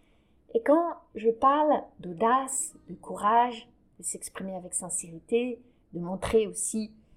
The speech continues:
nos fêlures, nos brisures, nos fragilités, je veux pas que ce soit des mots vides. J'ai envie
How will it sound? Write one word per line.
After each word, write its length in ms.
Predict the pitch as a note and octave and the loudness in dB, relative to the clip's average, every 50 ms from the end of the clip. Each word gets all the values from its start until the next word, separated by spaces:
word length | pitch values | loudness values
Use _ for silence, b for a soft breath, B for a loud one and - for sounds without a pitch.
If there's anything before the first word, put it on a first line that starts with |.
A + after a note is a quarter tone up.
| - _ _ _ _ - | -20 _ _ _ _ -12
nos 120 | - F#3+ F#3+ | -12 -10 -10
fêlures, 580 | - - A#3 A3+ A#3+ C4+ D4 D#4 D#4 D#4 D4 | -2 2 4 4 8 8 8 8 6 4 2
nos 160 | B3 A3 F#3+ | 2 0 -2
brisures, 520 | E3 - - A#3 B3 C4+ D4+ D4+ D4+ D4 A#3+ | -4 -4 -8 -8 -4 -2 0 0 2 2 2
nos 120 | A3 F3 | 0 0
fragilités, 800 | - - G#3+ G#3 A3+ G#3 G3 G#3+ G#3+ G3+ - B3+ C4+ D4+ - - _ _ _ _ _ _ _ _ _ _ _ _ _ _ _ _ _ _ | -4 -8 -8 -8 -6 -6 -6 -6 -8 -6 -4 -4 -4 -4 -6 -12 _ _ _ _ _ _ _ _ _ _ _ _ _ _ _ _ _ _
je 120 | - A3+ A#3 | -8 -8 -4
veux 60 | A#3 | -2
pas 120 | - - | -2 -2
que 60 | - | 0
ce 100 | - C#4+ | 0 -2
soit 180 | - - B3 A#3 | 2 6 6 6
des 160 | G#3 A3 G3 | 6 6 2
mots 220 | G3 G3 G#3 G#3 G3 | 0 0 0 -2 -4
vides. 500 | F3 F3+ G#3+ D#4 D4+ G#3+ E3+ D#3+ - - - _ _ _ _ _ _ _ _ _ _ _ _ _ _ _ _ - | -4 -6 -4 -2 0 2 2 2 0 -2 -8 _ _ _ _ _ _ _ _ _ _ _ _ _ _ _ _ -10
J'ai 180 | G3 G3+ A3+ | -2 0 0
envie 420 | A3+ A#3 A#3 B3 C#4+ D4+ D#4 D4+ | 0 0 0 4 6 6 6 6